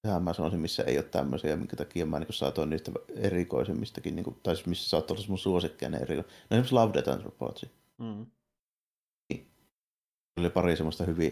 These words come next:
Speaker 1: hyvin niinku out there juttua, mistä mä tykkäsin, koska siinä ei ollut mitään niinku semmoista painolastia mukana.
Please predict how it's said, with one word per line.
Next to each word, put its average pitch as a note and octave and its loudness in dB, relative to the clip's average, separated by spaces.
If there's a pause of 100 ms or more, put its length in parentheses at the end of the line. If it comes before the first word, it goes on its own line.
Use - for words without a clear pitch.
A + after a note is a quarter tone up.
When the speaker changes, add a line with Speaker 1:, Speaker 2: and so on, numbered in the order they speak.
(120)
Speaker 1:
hyvin F2+ 2
niinku D#2+ 2
out D#2 4
there C#2+ 2 (180)
juttua, - -4
mistä D2+ -6
mä D#2+ -2
tykkäsin, E2+ -4
koska - -6
siinä D#2+ 0
ei D#2 4
ollut D#2+ 2
mitään D2 -2
niinku - -8
semmoista - -6 (580)
painolastia - 2
mukana. - -10